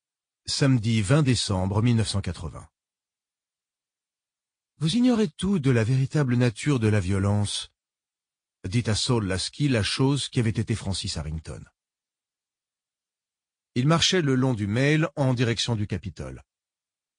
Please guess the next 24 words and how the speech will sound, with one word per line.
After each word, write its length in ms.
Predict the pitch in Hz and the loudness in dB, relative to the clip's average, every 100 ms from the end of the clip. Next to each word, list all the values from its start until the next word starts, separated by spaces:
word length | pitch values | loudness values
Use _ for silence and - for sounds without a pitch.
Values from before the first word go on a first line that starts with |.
| _ _ _ _ - | _ _ _ _ -2
Les 120 | 123 | 0
rayons 340 | 120 139 160 139 | 4 4 4 4
glacés 420 | 120 107 - 120 | 2 2 0 -2
du 100 | 95 | -2
soleil 340 | - 113 113 | -2 0 0
couchant 520 | - 101 - 139 147 - _ _ _ _ | -2 -6 0 2 0 -4 _ _ _ _
illuminaient 640 | 131 135 151 160 160 165 160 | -2 2 4 4 4 4 4
le 220 | 127 127 | 4 2
granit 400 | 117 123 135 135 - | 2 2 2 0 0
blanc 260 | 117 139 | 2 2
des 120 | 117 110 | 2 0
bâtiments 680 | 110 - 123 143 160 151 _ | 0 0 2 4 4 0 _
et 220 | 147 139 | 0 2
les 120 | 135 139 | 4 4
nuages 300 | 143 139 113 | 4 4 2
de 80 | |
gaz 420 | 120 110 101 95 - | 2 2 0 -2 -6
qui 140 | - | -6
s'échappaient 480 | - 110 117 - 95 | -4 -2 -2 -2 -2
des 140 | 104 | 0
bus 320 | 95 90 85 | -2 -4 -6
et 60 | 87 | -6
des 80 | 87 | -6
voitures. 520 | 85 78 65 53 - | -6 -8 -12 -14 -18